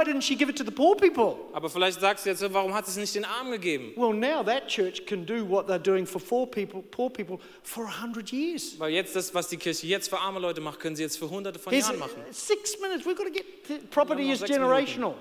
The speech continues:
Speaker 2: Besitz ist generationsübergreifend.
Speaker 1: Of course it is.
Speaker 2: Natürlich ist es
Speaker 1: I
Speaker 2: das.
Speaker 1: said to Andreas
Speaker 2: Ich hab zu Andreas gesagt,
Speaker 1: as we were here,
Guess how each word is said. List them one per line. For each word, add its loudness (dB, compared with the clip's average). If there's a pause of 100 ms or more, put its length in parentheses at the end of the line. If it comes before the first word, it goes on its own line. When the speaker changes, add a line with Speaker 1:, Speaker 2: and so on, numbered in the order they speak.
Speaker 2:
Besitz -2
ist -4
generationsübergreifend. 2 (260)
Speaker 1:
Of -4
course 6
it 2
is. 2 (140)
Speaker 2:
Natürlich -2
ist 0
es -8
Speaker 1:
I 4
Speaker 2:
das. 4
Speaker 1:
said 2
to 4
Andreas 4
Speaker 2:
Ich -6
hab 0
zu -2
Andreas 0
gesagt, -4
Speaker 1:
as 2
we 4
were 6
here, 2